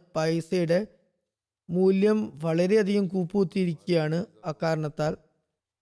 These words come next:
അവർ ലിസ്റ്റിൽ താഴെയാണ്. എന്നാൽ ത്യാഗങ്ങളുടെ നിലവാരം വെച്ച് നോക്കുകയാണെങ്കിൽ അവർ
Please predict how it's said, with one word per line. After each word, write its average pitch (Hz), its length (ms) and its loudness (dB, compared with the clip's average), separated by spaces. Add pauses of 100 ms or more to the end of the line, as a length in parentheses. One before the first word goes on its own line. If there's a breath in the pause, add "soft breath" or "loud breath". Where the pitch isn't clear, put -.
(120)
അവർ 180 420 2 (220)
ലിസ്റ്റിൽ 180 440 -2
താഴെയാണ്. 175 440 2
എന്നാൽ 180 340 0
ത്യാഗങ്ങളുടെ 220 1400 2 (380)
നിലവാരം 185 420 2
വെച്ച് 185 240 0
നോക്കുകയാണെങ്കിൽ 175 760 0
അവർ 175 380 0